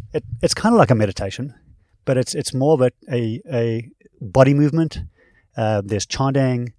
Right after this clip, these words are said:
um, and, uh, and there's meditation, all, all happening at the same time. <laughs>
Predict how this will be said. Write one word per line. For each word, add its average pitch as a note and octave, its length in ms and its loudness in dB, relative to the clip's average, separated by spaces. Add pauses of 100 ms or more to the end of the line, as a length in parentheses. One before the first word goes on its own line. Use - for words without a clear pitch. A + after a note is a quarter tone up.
(140)
um, G#2+ 440 -6
and, G#2 400 -6
uh, G#2+ 200 -2 (580)
and B2+ 140 -2
there's A#2+ 200 0
meditation, G#2+ 560 -2
all, A#2 280 -4 (100)
all A#2 120 -2
happening A2 260 -4
at G2+ 40 -4
the F#2 60 -6
same G2+ 240 -4
time. G2+ 220 -8 (800)
<laughs> - 0 -